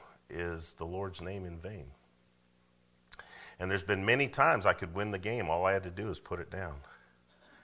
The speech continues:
And you're just like, "I can't do it. It's not right. I'd rather lose the game than put that word down." Do y'all understand that? My whole point is, is don't take the name of Lord God in vain, meaning what? Our God's name is holy and reverent.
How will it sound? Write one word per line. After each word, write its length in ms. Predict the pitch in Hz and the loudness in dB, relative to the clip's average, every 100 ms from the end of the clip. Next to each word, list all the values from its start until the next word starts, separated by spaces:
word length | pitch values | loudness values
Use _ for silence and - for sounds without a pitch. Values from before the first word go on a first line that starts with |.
| _ - _ _ | _ -20 _ _
And 120 | 87 87 | -4 -2
you're 120 | 87 | -2
just 260 | 85 82 | -2 -2
like, 300 | - 76 - - | 0 0 -2 -12
"I 40 | - | -14
can't 400 | - 87 82 - | -8 -8 -8 -8
do 180 | 95 | -8
it. 80 | 73 | -8
It's 180 | 71 - | -12 -14
not 180 | 73 - | -12 -10
right. 280 | 85 82 64 _ - _ _ 82 | -10 -10 -12 _ -20 _ _ -8
I'd 160 | 80 | -2
rather 240 | 92 92 85 | 0 0 -4
lose 340 | 87 104 101 | -6 -6 -6
the 100 | 104 | -8
game 320 | 95 98 82 73 | -6 -6 -6 -10
than 80 | |
put 240 | 73 87 - | -12 -12 -8
that 180 | 82 76 | -10 -8
word 240 | 90 80 | -8 -10
down." 180 | 71 71 | -12 -10
Do 80 | 85 | -6
y'all 140 | 98 | -4
understand 420 | 101 - 104 104 | -6 -8 -8 -6
that? 120 | 110 110 - - - - - - - | -8 -12 -18 -20 -20 -20 -20 -6 4
My 120 | 104 | 6
whole 180 | 120 127 | 6 2
point 340 | 135 143 113 - - - | 2 2 2 -6 -12 -2
is, 220 | 104 - | -2 -2
is 480 | 98 98 98 90 - - | -4 -4 -6 -10 -12 -6
don't 200 | 104 104 | -4 -2
take 200 | 120 107 | -2 -2
the 80 | - - - - | -4 -14 -18 -6
name 340 | 104 110 95 | -2 0 0
of 140 | 90 82 | -4 -6
Lord 280 | 90 101 101 | -4 -2 0
God 200 | 104 98 | 6 6
in 120 | 90 | 6
vain, 260 | 85 107 95 101 | 2 2 0 -4
meaning 300 | 107 95 87 | -4 -4 0
what? 280 | 120 101 - - - - _ - | 0 0 -6 -20 -20 -20 _ 0
Our 200 | 92 127 | 8 8
God's 440 | 135 107 92 - - | 8 6 6 2 -6
name 260 | 92 92 82 | -2 0 -2
is 100 | 78 | -6
holy 600 | - 110 131 123 90 82 | -6 -2 -2 0 -4 -4
and 220 | 80 78 | -6 0
reverent. 380 | 90 110 76 | 4 4 0